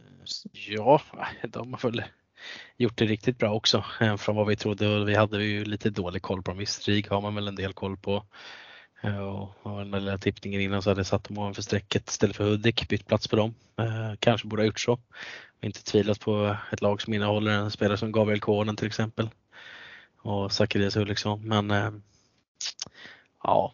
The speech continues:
nej, RIG kommer ju också göra det som krä-, krävs för att hålla sig kvar. Eh, vi ser ju också att de har spelare som håller på, eh, bra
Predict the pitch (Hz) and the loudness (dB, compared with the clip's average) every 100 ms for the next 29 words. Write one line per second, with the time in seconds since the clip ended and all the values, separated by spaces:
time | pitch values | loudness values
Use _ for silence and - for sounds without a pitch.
0 | _ - - - 104 101 - 110 104 - | _ 0 0 0 -4 -2 -2 -2 -2 -2
1 | 110 101 101 - 104 104 101 - - 101 | 0 2 0 -4 -4 -2 -2 -4 0 2
2 | 98 - - 98 98 92 - 104 104 - | 2 -2 -2 -2 -2 -4 -6 -4 -4 -6
3 | 113 110 113 113 117 _ - - _ 107 | -12 -10 -10 -12 -14 _ -20 -20 _ -2
4 | 107 101 95 - 104 101 98 - 98 98 | 0 0 0 -2 -4 -4 -2 2 2 2
5 | - 101 101 - 104 107 107 110 117 113 | -4 -6 -6 -8 -8 -6 -4 -4 -6 -10
6 | 113 107 98 98 | -10 -6 -2 -2